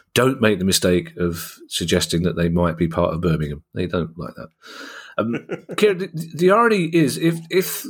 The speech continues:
Speaker 1: Lee Pomlett did own the stadium, would he then find it much easier to get a bank loan?
Speaker 2: Um,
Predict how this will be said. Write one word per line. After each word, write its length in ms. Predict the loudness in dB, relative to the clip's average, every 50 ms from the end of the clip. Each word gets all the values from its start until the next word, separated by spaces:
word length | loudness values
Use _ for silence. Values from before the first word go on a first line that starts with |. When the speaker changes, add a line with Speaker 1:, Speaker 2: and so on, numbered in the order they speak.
| -18 _ _ _ _ _ _ -18 -6
Speaker 1:
Lee 200 | 0 4 4 4
Pomlett 360 | 4 2 0 2 2 0 0 2
did 180 | 0 4 4
own 180 | 4 4 4 2
the 80 | 0
stadium, 680 | -2 -2 -4 -4 -2 -2 -2 -4 -4 -6 -8 -12 -14 _ _
would 280 | -12 -2 2 2 4 4
he 260 | 4 2 0 -4 -8 -12 _ _ _ _ _ _ _ -14
then 360 | -12 -6 0 2 2 2 2
find 220 | 2 2 2 2
it 100 | 2 2
much 220 | 2 0 0 2 2
easier 260 | 2 2 2 0 -2
to 100 | -4 -2
get 160 | 0 0 0
a 40 | 2
bank 240 | 2 2 0 0 -4
loan? 220 | -8 -10 -10 -12 _ _ _ _ _ _ _ _ _ _ _ _ _ _ _ _ _ _ _ _ _ _ _ _ _ -14 -14 _ _ _ _ _ _ -20 -20 -20 -20 -20 -20 _ -20 _ _ _ 2
Speaker 2:
Um, 440 | 4 4 4 4 2 -2 -6 -8